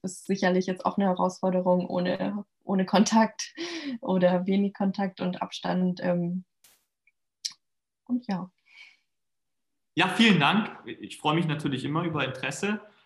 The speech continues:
Speaker 2: und fand es jetzt einen spannenden Austausch. Finde es übrigens auch cool, wenn man nicht immer,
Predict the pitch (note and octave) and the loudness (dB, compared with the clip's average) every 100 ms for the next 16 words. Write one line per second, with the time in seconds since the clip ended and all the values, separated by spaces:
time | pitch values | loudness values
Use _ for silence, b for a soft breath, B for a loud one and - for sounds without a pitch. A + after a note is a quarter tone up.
0 | b b b b _ - C3+ C#3 C3+ - | b b b b _ -4 -2 -2 -4 -8
1 | - D#3+ F3 E3+ C#3+ C3+ B2+ C#3+ C3 A#2+ | -2 0 2 0 -2 -4 -2 0 0 -2
2 | A#2 C3+ - E3 F3 F#3+ - - D#3+ C#3+ | 0 -2 0 0 2 0 -4 0 2 2
3 | D#3 D#3 C#3 C#3 C#3 C#3+ - F3+ F3 F#3+ | -2 -2 -4 -4 -6 -6 -4 4 6 6
4 | D3 C#3+ C#3+ C#3+ - D3+ C#3+ C#3 C3 - | 4 0 -2 -4 -6 -2 0 2 0 -4